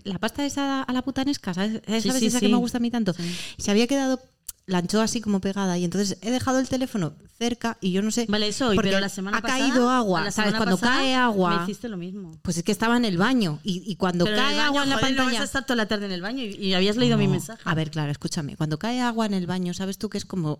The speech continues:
Speaker 1: como varias, como, como que el, se confunde un poco el teléfono? ¿Entiendes lo que te digo?
Speaker 2: Estás mintiendo, ¿verdad?
Speaker 1: <laughs>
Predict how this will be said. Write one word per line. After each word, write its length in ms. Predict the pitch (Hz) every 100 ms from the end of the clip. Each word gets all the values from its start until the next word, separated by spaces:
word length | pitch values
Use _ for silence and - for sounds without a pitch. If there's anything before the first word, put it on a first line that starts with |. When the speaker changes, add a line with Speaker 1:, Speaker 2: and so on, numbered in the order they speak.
| -
Speaker 1:
como 220 | 170 165
varias, 420 | 180 185 170 - - - - - - -
como, 260 | 185 170
como 340 | 165 - 180 175
que 80 | 180
el, 180 | 165
se 160 | 156 190
confunde 460 | 185 175 285 294 285
un 60 |
poco 420 | 269 277 262 262
el 100 | 262
teléfono? 580 | 269 302 - 196 151 147 -
¿Entiendes 340 | 180 214 240 240
lo 80 |
que 80 | 240
te 100 | 247
digo? 300 | 247 214 156 147 _ _ _ -
Speaker 2:
Estás 240 | - - 190
mintiendo, 560 | 190 151 185 190 180
¿verdad? 340 | 175 160 160
Speaker 1:
<laughs> 40 | 165